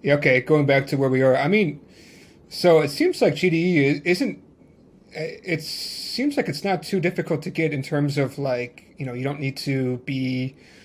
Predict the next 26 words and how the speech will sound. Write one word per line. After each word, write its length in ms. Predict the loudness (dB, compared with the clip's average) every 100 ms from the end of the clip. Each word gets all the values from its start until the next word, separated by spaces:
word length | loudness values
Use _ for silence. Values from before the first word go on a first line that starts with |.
| _
some 460 | -4 0 0 0 -2
awe-inspiring 680 | 4 6 6 4 2 2 2
developer. 400 | -2 -2 -2 -4
You 140 | -6
just 180 | -6 -4
basically 280 | -4 -4 -4
need 100 | -6
to 60 | -4
be 200 | -6 -6
kind 220 | -6 -6
of 80 | -6
a 100 | -6
good 240 | -6 -6
character, 640 | -6 -6 -6 -6 -4 -4 -8 _ _ _ _ -20 -20 _ -6
doing 240 | 0 2 4
your 100 | 2
best 320 | 2 0 -2
to 40 | -6
kind 160 | -4
of 80 | -2
bring 260 | -2 -4 -4
awareness 420 | -4 -2 -4 -8
to 100 | -12
the 60 |
community, 600 | -14 -8 -6 -4 -6 -6 -12 _ _ _ _ _ -16
uh, 40 | -8